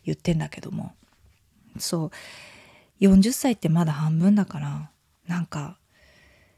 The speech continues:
え、どんな自分も、こう、生活していきたいってさ、六十歳になったら、こう、こういう風にしたいよねとかさ、すごいなんか楽しんでいたいなって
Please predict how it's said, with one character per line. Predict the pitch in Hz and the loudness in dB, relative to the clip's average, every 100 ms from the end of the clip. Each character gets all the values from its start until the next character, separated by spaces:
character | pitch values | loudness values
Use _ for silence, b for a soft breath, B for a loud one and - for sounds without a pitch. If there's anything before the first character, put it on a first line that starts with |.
| b b _ _ _ | b b _ _ _
え、 | - - | -12 -10
ど | 208 180 190 | -8 4 8
ん | 247 | 8
な | 311 | 6
自 | 226 175 | 2 2
分 | 170 160 | 4 4
も、 | 160 160 156 - _ _ _ | 4 2 -2 -6 _ _ _
こ | - 196 64 57 | -6 -6 -6 -12
う、 | - _ | -20 _
生 | - - 226 | -10 -4 -2
活 | 240 - | -2 -4
し | 254 | -2
て | - 247 | 0 -2
い | |
き | - | -4
た | - 254 | 0 0
い | |
っ | 269 | 2
て | - | -2
さ、 | - 139 B B | -8 -10 B B
六 | - 208 240 | -2 0 0
十 | 294 | 0
歳 | - 285 | 2 4
に | 247 | 6
な | |
っ | 220 | 4
た | - | 0
ら、 | 208 | -4
こ | 202 - 214 | -4 -4 -4
う、 | |
こ | - 254 | -2 2
う | 277 | 4
い | |
う | |
風 | 262 277 | 4 2
に | 254 220 185 - _ _ B | 4 4 2 -4 _ _ B
し | - - | -6 -4
た | - | -2
い | - | 0
よ | 233 | 0
ね | 220 214 220 | 4 6 4
と | 202 | 2
か | 151 | -4
さ、 | - 151 143 B B B | -2 -2 -2 B B B
す | - 233 | -6 0
ご | 277 | 4
い | 302 | 4
な | 247 | 4
ん | |
か | 226 | 2
楽 | 202 196 196 | 0 2 2
し | 202 | 2
ん | 240 | 0
で | 208 | 2
い | 190 | 0
た | 190 | -2
い | 180 | 0
な | 170 165 | -2 -4
っ | |
て | 180 - 147 | -6 -4 -4